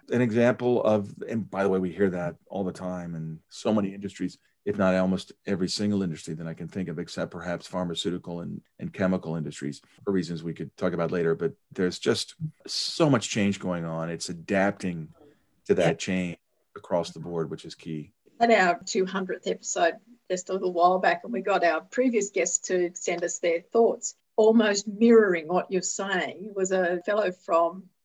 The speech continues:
Speaker 3: New York who's very immersed in Wall Street. And his greatest concern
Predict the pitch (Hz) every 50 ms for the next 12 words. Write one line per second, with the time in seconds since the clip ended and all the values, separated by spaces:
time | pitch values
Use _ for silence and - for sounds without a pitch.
0 | _ - 202 185 190 226 269 254 - - - - - _ _ 202 196 190 190 185
1 | - - - _ _ - 185 185 185 208 208 202 202 196 190 180 175 180 185 185
2 | 170 170 - - - - 196 185 175 170 170 170 _ _ _ _ 196 202 202 202
3 | 196 - - - - - - - _ _ _ _ _ _ _ _ _ _ _ 185
4 | 175 180 185 190 185 202 196 202 202 196 - _ _ - 202 202 202 196 196 190
5 | 196 - - - 185 180 - - - 226 226 214 190 - - 78 - -